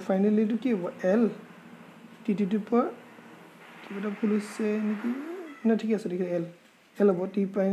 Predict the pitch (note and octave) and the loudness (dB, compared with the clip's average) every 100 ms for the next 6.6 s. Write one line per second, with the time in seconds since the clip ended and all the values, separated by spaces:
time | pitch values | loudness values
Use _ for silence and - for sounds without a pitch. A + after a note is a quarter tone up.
0 | G3 G3 G3 G#3 G3+ G#3 G#3 G#3+ E3+ E3+ | 2 0 0 0 2 2 2 0 0 -6
1 | E3 F#3+ F#3+ F3 F#3+ - - - - - | -4 -2 -2 -4 -8 -10 -20 -20 -20 -20
2 | - - - - A3 G#3+ G#3+ G3+ E3 - | -20 -20 -20 -8 -4 -2 0 0 -2 -10
3 | - - - - - - - G3+ - - | -20 -20 -20 -20 -20 -6 0 0 -2 -2
4 | G#3+ G#3 G#3 G#3 - C#4+ A3+ - - - | 2 4 4 0 0 0 0 -6 -20 -10
5 | - G3 G#3 G3 F#3+ F#3+ A3 G#3+ E3 - | -6 0 0 0 -2 0 0 0 -4 -14
6 | - - G#3+ F#3+ F#3+ | -20 -4 0 2 2